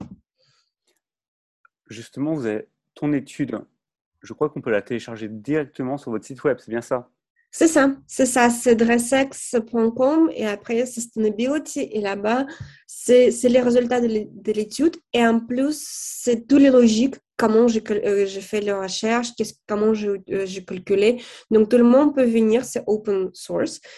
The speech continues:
Speaker 2: tout le monde peut venir, regarder, ici, il a des commentaires, je suis très ouverte parce que ça, c'est quelque chose de nouveau et s'il a de nou-, les, les nouveaux <clears throat> savoirs,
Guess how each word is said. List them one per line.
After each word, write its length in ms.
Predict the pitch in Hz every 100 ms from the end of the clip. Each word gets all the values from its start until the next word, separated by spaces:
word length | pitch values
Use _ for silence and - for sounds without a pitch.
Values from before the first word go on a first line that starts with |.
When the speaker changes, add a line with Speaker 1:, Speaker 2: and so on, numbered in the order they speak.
| - _ -
Speaker 2:
tout 80 | 220
le 60 |
monde 200 | 226 247
peut 80 | 247
venir, 680 | 214 208 196 196 220 277 277 _ 208
regarder, 800 | 214 233 226 220 208 220 247 -
ici, 440 | 220 214 - 240
il 80 | 233
a 40 | 220
des 140 | 214
commentaires, 720 | 226 202 196 196 202 240 240 240 _ -
je 160 | 208
suis 180 | 208 -
très 300 | - 214 214
ouverte 420 | 196 190 226 - - - - -
parce 160 | 202
que 120 | -
ça, 180 | 233 247
c'est 240 | 254 240 -
quelque 300 | 285 277 277
chose 260 | 277 254
de 140 | 226 240
nouveau 500 | 233 214 220 403 - _ - - - _ _ 240
et 460 | 262 254 254 247
s'il 560 | 240 - - 269 269 247
a 100 | 233
de 140 | 208
nou-, 260 | 208 202 - -
les, 420 | 202 196 190 180
les 120 | 202
nouveaux 400 | 208 202 233 240
<clears throat> 800 | 311 302 302 214 _ _ _ -
savoirs, 520 | - 240 208 208 254